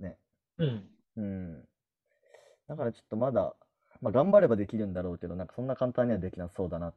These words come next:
Speaker 1: ていう気がするよね。
Speaker 2: そうだね。なんか結構、Notionで何をできるかを知って、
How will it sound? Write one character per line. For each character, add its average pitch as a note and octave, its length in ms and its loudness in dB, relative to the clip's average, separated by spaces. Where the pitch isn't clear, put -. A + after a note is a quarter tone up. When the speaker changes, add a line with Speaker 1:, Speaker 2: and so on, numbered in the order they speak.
Speaker 1:
て E2 60 -12
い D#2 40 -12
う C#2+ 60 -16
気 - 120 -16
が E2 80 -10
す - 120 -14
る D#2 80 -10
よ C#2+ 80 -12
ね。 A#1+ 180 -16
Speaker 2:
そ E3+ 180 -2
う A#2 80 -8
だ G2 60 -18
ね。 A2+ 220 -12
な D3+ 100 -2
ん - 20 -4
か A2+ 140 -6
結 - 160 -6
構、 B2+ 320 0
Notion G#3+ 400 4
で G#3 100 4
何 G3 180 4
を B2+ 60 0
で A#2 80 0
き D3+ 100 -2
る C#3 60 -4
か - 160 -6
を A2 80 -2
知 - 60 -18
っ - 20 -20
て、 C3 240 2